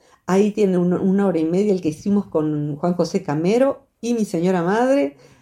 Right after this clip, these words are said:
La encuentran en YouTube, no importa si escuchan esto en diferido. Y hay Virginia Gawel, Un momento juntos, que veo que hay como seis mil vistas, así que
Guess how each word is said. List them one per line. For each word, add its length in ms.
La 140
encuentran 500
en 140
YouTube, 500
no 80
importa 320
si 120
escuchan 360
esto 220
en 80
diferido. 680
Y 140
hay 340
Virginia 420
Gawel, 320
Un 140
momento 420
juntos, 640
que 120
veo 200
que 80
hay 120
como 260
seis 220
mil 220
vistas, 580
así 280
que 340